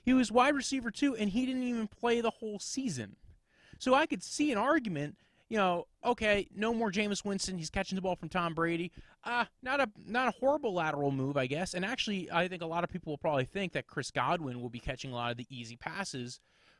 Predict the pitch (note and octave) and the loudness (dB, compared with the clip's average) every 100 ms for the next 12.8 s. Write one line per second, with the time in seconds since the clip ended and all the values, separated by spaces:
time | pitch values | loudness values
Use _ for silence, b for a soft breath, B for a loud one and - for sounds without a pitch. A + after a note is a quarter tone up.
0 | b - E3 B2+ B2 D3+ C#3 C3+ C3+ - | b -4 0 0 2 2 0 0 -6 -6
1 | - E3+ F3 F3 D3 C#3 C3+ C3 C3 C#3 | -4 -2 0 2 2 2 0 -2 -4 -4
2 | C3 C3 B2+ B2 A#2 B2+ B2 B2 - B2 | -4 -6 -8 -8 -6 -4 -2 -2 -2 -2
3 | A#2+ E3+ F3 A2+ - b b b C#3 F3 | 0 0 0 -2 -10 b b b 0 0
4 | D3+ C#3 D#3+ G3 F#3 F#3+ C#3+ - - G#3 | 0 0 2 2 0 -4 -6 -6 -8 -6
5 | - G3+ F#3 E3+ E3+ D3+ C3+ G3+ F#3+ E3+ | -4 -4 -4 -4 -2 -2 -4 -4 -4 -4
6 | B2 - F3 D3+ D#3 D#3+ D3+ D3+ D3 C#3+ | -4 -4 -4 -2 -2 -2 -2 -2 -2 -2
7 | B2+ C#3 B2 B2+ - E3 D3+ D3 D3 C3+ | -2 -6 -8 -12 -8 -6 -6 -6 -8 -6
8 | C#3 C3 - b b b C#3+ C3 D3 D3 | -4 -4 -4 b b b 0 2 2 0
9 | - - D#3+ - D#3+ D3 D3+ - - - | -2 -4 -4 -2 -4 -2 -2 -2 -4 -16
10 | b b b - B2 B2 A#2+ A#2+ A#2+ A2+ | b b b -4 2 4 4 4 0 -4
11 | - - - - - F3+ F3+ G3 E3+ D#3 | -8 -16 -20 -18 -6 0 2 4 4 4
12 | C3+ - - D#3 E3 E3 E3 | 2 2 4 6 6 4 4